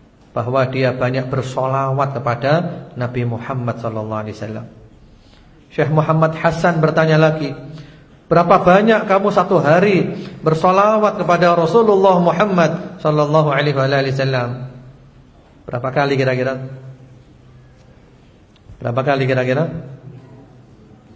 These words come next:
Kata anak itu apa? Ya,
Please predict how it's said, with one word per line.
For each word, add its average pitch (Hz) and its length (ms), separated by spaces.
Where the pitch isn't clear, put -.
Kata 135 400
anak 139 160
itu 139 160
apa? 135 560
Ya, 151 160